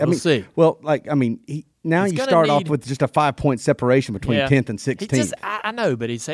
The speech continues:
Speaker 1: these eighth place finishes without collecting multiple stage points, and he's gotta be able to qualify better. They've gotta be able to qualify better to put themselves in that top ten to attain them stage points in round, in that first and second stage.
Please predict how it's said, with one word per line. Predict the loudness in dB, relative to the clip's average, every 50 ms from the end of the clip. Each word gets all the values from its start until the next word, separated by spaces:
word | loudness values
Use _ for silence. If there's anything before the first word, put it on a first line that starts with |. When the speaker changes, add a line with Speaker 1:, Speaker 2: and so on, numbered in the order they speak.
| -8 -10 -12 -14 -10
Speaker 1:
these | -8 -6 -4
eighth | -4 -4 -4 -6 -8
place | -6 -4 -4 -4 -6
finishes | -8 -10 -6 -4 -4 -4 -4 -4 -4 -6 -6 -6 -10 -14 _ -14
without | -10 -6 -4 -2 -2 -2 -4 -6 _ _ _ _ -14
collecting | -8 -6 -4 -4 -4 -6 -8 -8 -8 -8 -10 -12 _ _ _ _ -8
multiple | -6 -6 -6 -6 -10 -20 -16
stage | -12 -8 -6 -6 -6 -6 -8 -14
points, | _ -12 -12 -10 -12 -12 -14 -18 -18 -20 _ _ _ _ _ _ _ -12
and | -12 -10 -12 -12 -12
he's | -10 -10 -10 -12
gotta | -12 -10 -8 -6 -6 -4
be | -2 -2 -2
able | -2 -2
to | -4
qualify | -4 -2 -2 -2 -2 -2 -4 -4 -6
better. | -4 -4 -6 -6 -6 -6 -8
They've | -10 -8 -6
gotta | -4 -2 -2 -2 -2
be | -2 -4
able | -4 -4
to | -2
qualify | 0 0 0 2 0 -2 -2
better | 0 -2 -2 -2 -2
to | -4 -6
put | -8 -8 -8 -8
themselves | -8 -8 -10 -8 -8 -4 -2 0 0 0 -2 -4 -8 -18 _ _ _ _ -20 -20 _ _
in | -4 -4 -2
that | -4 -2
top | -2 -2 -2 -2 -4
ten | -4 -4 -2 -2 0
to | 0 -2
attain | -2 -2 -2 -2 0 0
them | -2 -4
stage | -4 -4 -4 -4 -4 -4 -4
points | -4 -4 -4 -4 -4 -4
in | -6 -4
round, | -2 -2 -2 -2 -2 -4 -4 -4
in | -6
that | -6 -6 -6 -6
first | -2 -2 -2 -2 -4 -6
and | -10 -8
second | -6 -6 -8 -8
stage. | -10 -10 -6 -6 -6 -6 -8